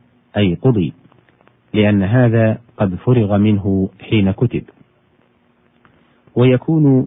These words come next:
كتب بمعنى فرض، كقوله تعالى: "كتب عليكم القصاص"، أي فرض، وكتب عليكم إذا حضر أحدكم الموت.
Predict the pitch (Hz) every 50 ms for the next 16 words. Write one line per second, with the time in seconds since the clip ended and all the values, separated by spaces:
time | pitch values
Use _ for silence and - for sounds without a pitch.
0 | - _ _ - 147 - - 131 120 120 123 120 120 123 - _ - 113 110 104
1 | 110 107 104 107 107 107 101 - - 139 127 107 90 82 80 73 - _ - _
2 | _ _ _ _ _ _ _ _ _ _ _ _ _ - - 117 - 127 123 113
3 | 107 101 98 98 92 - - 95 107 120 123 120 113 117 113 113 123 - _ _
4 | _ _ _ _ _ _ _ - 135 127 - 120 104 104 104 95 101 98 101 107
5 | 113 107 - 110 107 104 101 98 92 - 110 113 - 135 113 90 - _ _ _
6 | _ _ _ - 101 98 90 - - 117 104 85 - - _ _ _ _ _ _
7 | _ _ _ _ _ _ _ _ _ _ _ _ _ 110 110 107 - 139 131 -
8 | 123 107 110 101 101 101 98 107 117 123 123 - 120 117 113 113 - 113 107 101
9 | 98 95 92 - - 127 123 117 110 104 101 104 107 - - 113 113 120 107 -
10 | 110 101 101 107 113 123 135 120 95 80